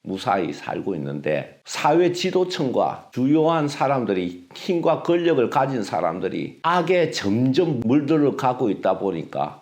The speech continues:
이런 악심을 갖고 있는 그런 사람들이 마음껏 드러내고 활개치고 있는 중입니다. 그래서 옛날보다 나르시스트, 소시오패스, 사이코패스 뭐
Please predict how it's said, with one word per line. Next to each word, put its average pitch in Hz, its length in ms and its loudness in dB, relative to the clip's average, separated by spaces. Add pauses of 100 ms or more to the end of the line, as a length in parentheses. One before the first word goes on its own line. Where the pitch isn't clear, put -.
이런 123 440 0 (260)
악심을 - 760 -2
갖고 147 360 0
있는 98 340 0 (100)
그런 143 260 0
사람들이 92 640 -2
마음껏 151 960 -2
드러내고 123 560 2
활개치고 147 760 -2
있는 80 240 -4
중입니다. 71 680 -8 (160)
그래서 131 320 2
옛날보다 113 800 0
나르시스트, 110 1000 0
소시오패스, 135 920 -2
사이코패스 131 800 -4 (180)
뭐 95 340 0